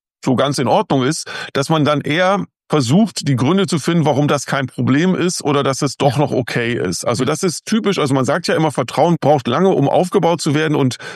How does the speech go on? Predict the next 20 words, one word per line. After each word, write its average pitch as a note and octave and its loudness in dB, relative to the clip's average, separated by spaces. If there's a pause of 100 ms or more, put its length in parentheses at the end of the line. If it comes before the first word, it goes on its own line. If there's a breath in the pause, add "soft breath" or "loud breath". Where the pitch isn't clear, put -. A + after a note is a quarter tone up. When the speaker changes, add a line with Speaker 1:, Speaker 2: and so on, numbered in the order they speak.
Speaker 1:
wird D3+ 0
dann C#3+ 0
sehr C3 0
schnell C#3+ -2
zerstört. C#3 -2
Das - -4
ist F3+ -2
aber F3+ 2
auch E3 2
in, D#3+ 0
in C#3 0
der C#3+ 0
Psychologie D3 0 (100)
nicht D#3 -2
nur F3 2
so D#3 -2
einseitig, C#3+ -2
äh, B2+ -2
gesehen, C3 -2
Speaker 2:
Ja. - -10